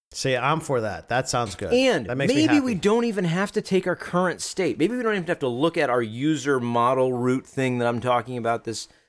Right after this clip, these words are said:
Speaker 2: this fuzzy class thing that
Speaker 1: Mm-hmm.
Speaker 2: aggregates all these events. Maybe we don't have to do that. Maybe we can just be a little smart about it and say, "Hmm, every time something new happens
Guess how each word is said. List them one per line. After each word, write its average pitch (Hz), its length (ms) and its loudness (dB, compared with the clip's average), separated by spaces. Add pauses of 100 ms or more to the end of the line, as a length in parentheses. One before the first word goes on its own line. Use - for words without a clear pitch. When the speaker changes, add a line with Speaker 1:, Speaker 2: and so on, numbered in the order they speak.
(520)
Speaker 2:
this - 320 -8 (840)
fuzzy 127 460 -2
class 110 480 -4
thing 117 260 -4
that 101 140 -2
Speaker 1:
Mm-hmm. - 80 -4
Speaker 2:
aggregates 123 440 0
all 110 120 -2
these 107 180 -4
events. 107 360 -6 (500)
Maybe 254 240 0
we 277 80 -2
don't 208 140 0
have 135 160 -2
to 113 60 -10
do 107 100 -8
that. 214 340 -2 (580)
Maybe 240 320 0
we 214 80 -2
can 165 180 0
just 135 220 -4
be 135 80 -2
a 123 80 4
little 196 220 0
smart 110 300 -4
about 98 240 -2
it 107 40 -6
and 107 80 -10
say, 117 280 -2 (160)
"Hmm, 311 120 -2 (1600)
every 247 360 0
time 214 300 -2
something 160 360 -2
new 165 140 0
happens 143 600 -4